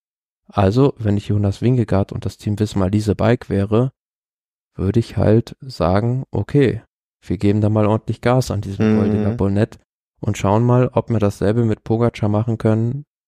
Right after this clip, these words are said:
Speaker 1: wie in den letzten zwei Jahren, als wir ihn auf ähnlichen Höhen erwischt haben. Und was noch dazu kommt, was mich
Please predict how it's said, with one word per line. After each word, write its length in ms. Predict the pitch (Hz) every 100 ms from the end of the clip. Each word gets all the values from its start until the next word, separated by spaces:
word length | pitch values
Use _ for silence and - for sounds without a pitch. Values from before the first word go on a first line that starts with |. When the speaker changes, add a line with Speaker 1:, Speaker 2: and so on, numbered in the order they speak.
| _
Speaker 1:
wie 120 | - 107
in 100 | 110
den 120 | 107
letzten 400 | 117 - - 113
zwei 260 | - 95
Jahren, 360 | 98 98 110 147 - _ _ _
als 220 | 101 -
wir 100 | -
ihn 160 | 98 95
auf 220 | 101 -
ähnlichen 480 | - 110 113 - 104
Höhen 300 | 101 98 98 - _
erwischt 400 | - 95 104 -
haben. 240 | - 101 107 - -
Und 460 | 139 151 107 - - _ _ _ _
was 200 | - 101
noch 100 | -
dazu 320 | - 101 - 120
kommt, 400 | 104 110 - -
was 180 | 107 -
mich 240 | 104 -